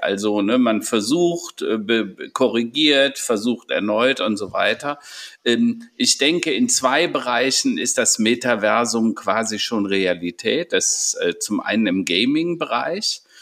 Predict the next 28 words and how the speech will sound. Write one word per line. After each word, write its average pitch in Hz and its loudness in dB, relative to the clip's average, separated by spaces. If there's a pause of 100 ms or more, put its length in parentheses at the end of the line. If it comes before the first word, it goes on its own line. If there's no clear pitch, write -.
(220)
Äh, 113 2
der 131 2
Bereich, 131 0
der 113 0
wahrscheinlich 120 2
als 104 -2
nächstes, 131 0
äh, 92 -2
massiv 113 2
sich - 0
bemüht 110 2
und 117 2
der - 2
auch 110 -2
schon 117 -2
erhebliche 117 0
Investments 104 0
gemacht 139 -2
hat, 135 -4
das 120 -2
ist 123 -2
alles 131 0
um 117 2
die 95 0
Marken 147 0
und 113 0
den 101 0
E-Commerce. 156 -2